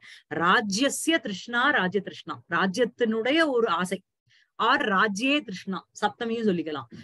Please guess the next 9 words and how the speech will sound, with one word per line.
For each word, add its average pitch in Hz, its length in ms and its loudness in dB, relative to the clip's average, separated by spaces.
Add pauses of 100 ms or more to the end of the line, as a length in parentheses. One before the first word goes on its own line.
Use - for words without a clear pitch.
ராஜ்யத்தில் 247 920 4
ஒரு 214 240 4
ஆசை 190 380 -6 (160)
ஓட 190 220 0
இருப்பவர். 160 560 -2 (100)
ராஜ்ய 208 540 0
திருஷ்ணாயாக 254 1200 0
பரா-, 196 400 -4
ராஜ்ய, 202 460 -2